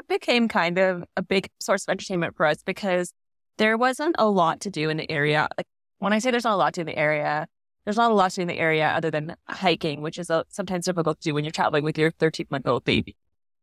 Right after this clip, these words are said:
So that was entertaining. I think the nearest town, you know, at one point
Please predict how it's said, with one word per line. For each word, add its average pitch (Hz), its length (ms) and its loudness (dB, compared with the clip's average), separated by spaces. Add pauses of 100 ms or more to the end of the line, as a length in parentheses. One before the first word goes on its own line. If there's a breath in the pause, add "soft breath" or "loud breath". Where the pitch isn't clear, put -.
So 175 540 2 (140)
that 208 200 4
was 262 120 0
entertaining. 151 680 -2
I 170 60 0
think 233 160 -4
the 277 60 -4
nearest 196 380 0
town, 165 380 -2
you 185 100 2
know, 185 60 4
at 165 100 2
one 202 180 2
point 226 340 -4